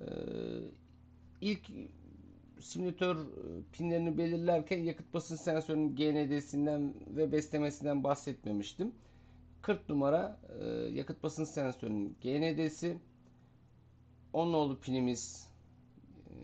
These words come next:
yakıt basınç sensörünün beslemesi, elli iki numaralı pinimiz de yakıt basınç sensörümüzün sinyali. Yakıt basınç sensörünü, e, sabitlemek için,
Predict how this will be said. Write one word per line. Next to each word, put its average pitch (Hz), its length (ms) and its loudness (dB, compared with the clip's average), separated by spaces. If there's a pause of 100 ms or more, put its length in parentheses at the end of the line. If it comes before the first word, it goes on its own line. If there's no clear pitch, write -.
(320)
yakıt 123 300 -8
basınç 131 260 -6
sensörünün 101 600 -2
beslemesi, 147 720 -2 (100)
elli 160 280 -2
iki 156 260 -2
numaralı 113 360 2
pinimiz 123 500 2
de 208 160 2 (680)
yakıt - 320 -4
basınç 170 260 0
sensörümüzün 113 760 0
sinyali. 127 640 2 (500)
Yakıt 226 320 -4
basınç 196 280 0
sensörünü, 170 840 0
e, 135 220 2
sabitlemek 160 840 2
için, 233 300 -4